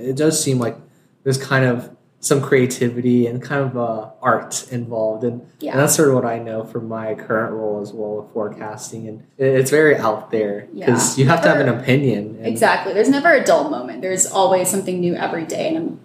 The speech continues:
Speaker 2: constantly learning, which is why I like it so much.
Speaker 1: Absolutely. That's awesome. And, and I guess just jumping into our next topic, you had mentioned earlier about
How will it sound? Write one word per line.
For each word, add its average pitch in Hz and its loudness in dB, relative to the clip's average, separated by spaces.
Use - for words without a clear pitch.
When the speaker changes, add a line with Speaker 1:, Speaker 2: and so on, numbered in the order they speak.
Speaker 2:
constantly 175 0
learning, 156 -2
which 160 -6
is - -4
why 151 -4
I 101 -6
like 104 -6
it - -4
so - 0
much. - -2
Speaker 1:
Absolutely. 113 0
That's 123 -6
awesome. 113 -2
And, 135 -2
and 135 -8
I 147 0
guess 185 2
just 180 2
jumping 135 2
into 139 -2
our 123 2
next 113 -8
topic, 110 -4
you 123 0
had 113 -2
mentioned 147 0
earlier 113 2
about 110 -6